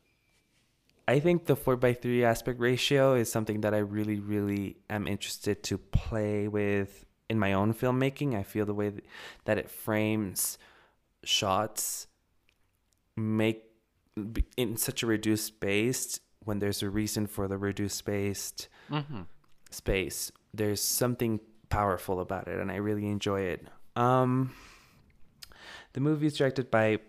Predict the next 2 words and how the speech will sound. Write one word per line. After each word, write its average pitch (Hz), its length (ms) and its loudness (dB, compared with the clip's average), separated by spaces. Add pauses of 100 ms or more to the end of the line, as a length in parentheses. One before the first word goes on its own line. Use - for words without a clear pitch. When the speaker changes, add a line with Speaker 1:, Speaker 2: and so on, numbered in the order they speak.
(120)
Speaker 1:
Paweł 120 720 2 (880)
Pawlikowski, 107 1400 -2